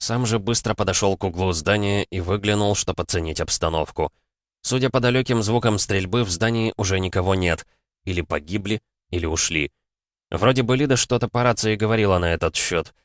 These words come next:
И вот нахрена я ее выбросил? О, хоть что-то помню. А чего меня из колеи так выбило-то?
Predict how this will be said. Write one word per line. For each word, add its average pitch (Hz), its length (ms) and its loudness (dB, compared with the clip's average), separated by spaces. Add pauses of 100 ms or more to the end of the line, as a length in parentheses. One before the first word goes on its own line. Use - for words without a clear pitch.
(340)
И 92 80 -6
вот 82 260 -2
нахрена 82 560 0
я 101 200 -2
ее 95 180 -2
выбросил? 87 560 0 (540)
О, 87 200 0 (280)
хоть 92 220 -2
что-то 98 360 -2
помню. 82 460 -2 (560)
А 101 80 -4
чего 127 200 2
меня 139 220 2
из 123 140 2
колеи 123 360 0
так 92 200 -2
выбило-то? 78 500 -2